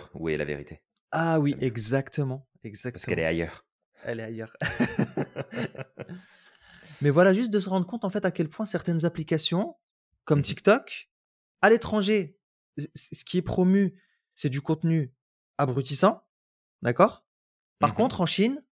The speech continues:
Speaker 2: ah, on contrôle le contenu, on fait attention justement à ce que ça puisse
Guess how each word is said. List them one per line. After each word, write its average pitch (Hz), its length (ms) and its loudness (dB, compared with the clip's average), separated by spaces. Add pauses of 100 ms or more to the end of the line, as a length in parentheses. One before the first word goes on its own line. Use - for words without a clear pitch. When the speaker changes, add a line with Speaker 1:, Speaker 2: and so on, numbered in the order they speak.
(120)
Speaker 2:
ah, 143 140 0
on 120 120 -2
contrôle 202 420 4
le 151 80 6
contenu, 143 400 0
on 190 80 2
fait 143 120 -2
attention 135 460 -2
justement 139 400 -2
à 165 60 -2
ce - 80 -8
que - 80 -6
ça 135 140 -2
puisse - 400 -2